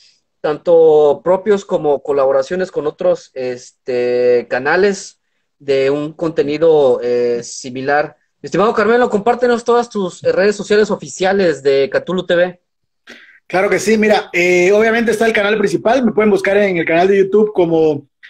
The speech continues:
Speaker 2: eh, Cthulhu T V, que es C T H Julhu, eh, T V. También, eh, estoy muy activo en Twitter, eh, ahí me pueden topar también igual como T V C T Julhu o T V Cthulhu.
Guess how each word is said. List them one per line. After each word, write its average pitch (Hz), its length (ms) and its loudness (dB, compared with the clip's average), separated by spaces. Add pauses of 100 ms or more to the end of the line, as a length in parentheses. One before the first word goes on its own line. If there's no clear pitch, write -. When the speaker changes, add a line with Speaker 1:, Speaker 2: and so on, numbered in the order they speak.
(440)
Speaker 2:
eh, 156 500 0
Cthulhu 220 460 2
T 214 120 0
V, 240 200 2
que 202 160 0
es 208 120 -4 (140)
C 214 140 0
T 214 200 2
H 233 560 0
Julhu, 285 720 2 (540)
eh, 160 1000 2
T 190 140 0
V. 175 300 0 (560)
También, 208 460 0
eh, 202 180 0
estoy 208 220 0
muy 226 140 2
activo 226 280 0
en 202 100 -2
Twitter, 262 500 0 (100)
eh, 160 260 0
ahí 170 140 0
me 208 100 0
pueden 208 220 0
topar 190 260 0
también 196 340 0
igual 202 360 2
como 185 260 0
T 208 160 2
V 208 220 4
C 208 140 -2
T 170 120 -2
Julhu 254 640 0
o 143 180 -12
T 185 140 2
V 202 100 2
Cthulhu. 240 540 0